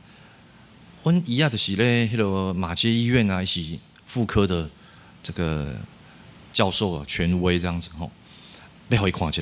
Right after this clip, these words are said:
不？”哦，然后我就讲，“真的哦，哇，今日拄到你最好的，这久无拄到你啊。”啊，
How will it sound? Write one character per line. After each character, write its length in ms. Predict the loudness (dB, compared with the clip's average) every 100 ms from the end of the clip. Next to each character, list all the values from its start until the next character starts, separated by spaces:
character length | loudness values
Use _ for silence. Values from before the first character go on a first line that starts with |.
| -6
不？” 80 | -12 -18 -20 -14
哦， 80 | -12 -12 -16 -20 -20 -20 -20 -18 -4
然 120 | 2
后 300 | 4 2 0 -6
我 40 |
就 80 | -4
讲 160 | -4 -2
，“真 140 | -2
的 100 | 0
哦， 80 | -2 -4 -18 -20 -20 -14
哇， 80 | -10 -8 -10 -16 -20 -16
今 100 | 0
日 60 | 2
拄 100 | 2
到 120 | 2
你 120 | 2
最 140 | 2 2
好 240 | 2 2
的， 80 | 0
这 140 | -4
久 80 | 0
无 160 | 0 2
拄 100 | 0
到 80 | 2
你 180 | 2
啊。” 260 | 0 -4 -10 -14 -20 -20 -18 -20 -20 -10
啊， 360 | -6 -4 -6